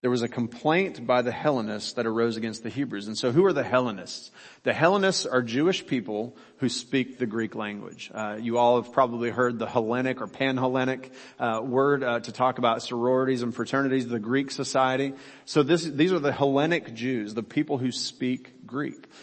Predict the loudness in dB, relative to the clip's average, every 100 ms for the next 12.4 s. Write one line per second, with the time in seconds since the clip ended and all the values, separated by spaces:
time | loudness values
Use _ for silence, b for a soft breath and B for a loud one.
0 | B B -2 2 2 0 0 2 4 4
1 | 2 0 0 -2 -2 -4 -8 -16 -20 _
2 | _ -8 -4 -2 -4 -4 -4 -2 -2 -4
3 | -8 -4 -2 -2 0 0 2 4 2 0
4 | -2 0 0 -2 -4 -4 -4 -4 -6 -4
5 | -2 -2 -4 -8 -6 -4 -2 -4 -4 -4
6 | -4 -6 -6 -6 -8 -8 -8 -10 -12 -16
7 | -20 -20 _ -14 -8 -4 -2 0 2 2
8 | 0 -6 -12 -18 B B B -2 -2 -2
9 | -2 0 0 0 -2 -4 -4 -2 -4 -6
10 | -8 -8 -6 -6 -8 -8 -8 -8 -6 -6
11 | -6 -2 0 0 -2 -4 -4 -8 -6 -4
12 | -4 -4 -8 -10